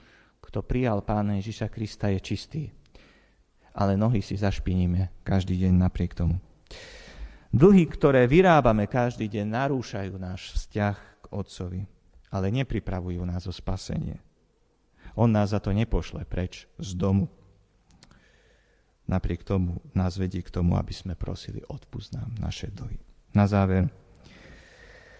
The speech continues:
keď kresťan sa modlí: „Odpusť naše dlhy“, tie obrovské, nesplatiteľné dlhy, tak, e, to hovorí o tom, že kresťan nezabúda,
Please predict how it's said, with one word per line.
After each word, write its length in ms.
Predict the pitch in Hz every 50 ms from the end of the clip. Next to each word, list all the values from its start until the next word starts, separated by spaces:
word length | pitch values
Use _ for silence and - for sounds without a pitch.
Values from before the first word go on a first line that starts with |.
| - - - - - - _ _ _ _ - - _ - - - -
keď 240 | - 131 - - - - - - - -
kresťan 560 | 139 135 135 - - - 120 110 104 101 - - - _ _ _ _ - 65 67
sa 160 | - - - 95
modlí: 480 | 101 107 120 117 101 - 71 - -
„Odpusť 1040 | - 139 143 - - - 120 117 110 - - - - - - - - - - - -
naše 320 | 110 117 120 - - 120
dlhy“, 320 | 107 101 113 110 98 98 87
tie 160 | - 123 120 - -
obrovské, 640 | 147 165 151 165 156 143 135 131 - - - 113
nesplatiteľné 960 | 113 127 143 156 - - - 127 120 120 - - - 117 107 101 98 104 98 95
dlhy, 240 | 104 104 101 98 98 - - - _ _ _ _ _ _ _ _ _ - _ - - - - - _ _ _ _ _ -
tak, 320 | 120 113 - - - -
e, 240 | - 117 110 110 113
to 80 | -
hovorí 320 | 143 160 180 180 165 151 147
o 80 | 147
tom, 240 | 151 151 143 131 131
že 240 | 120 113 123 117 117
kresťan 560 | - 139 143 147 - - - 139 123 123 120 - - - - _ _ _ -
nezabúda, 880 | - 110 131 190 226 202 190 196 151 127 117 110 101 98 - 82 73